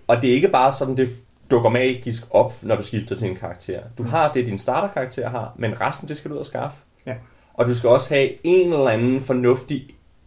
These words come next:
Speaker 1: øh, grund i spillet til at kunne skifte til, til den her, øh, til den her karriere. Så hvis du rejser, hvis du er sådan en, der rejser rundt fra by til by, kan du ikke nødvendigvis blive guildmaster, for det kræver, at du er etableret i en, i en bestemt by, ikke? Så der er,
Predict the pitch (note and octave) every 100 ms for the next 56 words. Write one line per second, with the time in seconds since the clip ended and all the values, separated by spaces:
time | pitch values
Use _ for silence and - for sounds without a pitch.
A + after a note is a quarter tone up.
0 | _ - - - - F#2+ F2+ A#2 B2 A#2+
1 | D3 - D3 C3 A2+ - A2 A2 A#2 -
2 | G2 - G#2+ - - G2 F#2+ F#2+ F2+ E2+
3 | - E2 C2+ - - F#2 F#2+ - F2 F2
4 | D#2+ - - - - - G#2 G#2+ G2 G2
5 | - B2 A#2 A#2+ D3 D3+ C3+ A2+ A2+ B2
6 | C3+ C3+ C3+ A#2+ A#2 B2+ A2+ - - G#2+
7 | G2+ A2 - E3 C#3 A#2 A2 G2 F#2+ -
8 | G2 - G2 F#2 F#2+ E2 - - - -
9 | G2 F2 F#2+ - E2+ - E2+ D#2+ - -
10 | - - A2 F#2+ - D#2+ - F2+ F2+ E2+
11 | - F#2 F#2 - - - G#2 G3+ G3+ -
12 | G#2+ G2 G#2